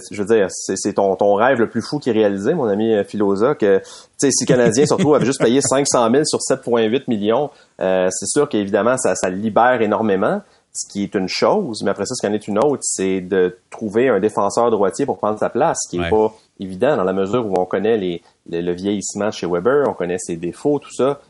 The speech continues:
Speaker 1: Mais néanmoins, c'est une forte présence dans la, il y a un rôle important dans la défense du Canadien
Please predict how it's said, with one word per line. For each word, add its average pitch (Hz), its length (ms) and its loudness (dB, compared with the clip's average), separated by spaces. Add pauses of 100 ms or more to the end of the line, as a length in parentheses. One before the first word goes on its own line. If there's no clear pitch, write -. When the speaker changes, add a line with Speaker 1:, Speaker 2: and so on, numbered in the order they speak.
(160)
Speaker 1:
Mais 87 80 -8
néanmoins, 98 580 -2
c'est - 180 -8
une 85 80 -6 (200)
forte - 300 -2
présence 113 720 -4
dans 98 100 -2
la, 92 100 -2
il 95 140 -6
y 101 40 0
a 98 60 2
un 98 80 0
rôle 123 260 0
important 123 580 -4
dans 101 120 -2
la 98 100 -2
défense 104 380 -4
du - 80 -16
Canadien 92 460 -4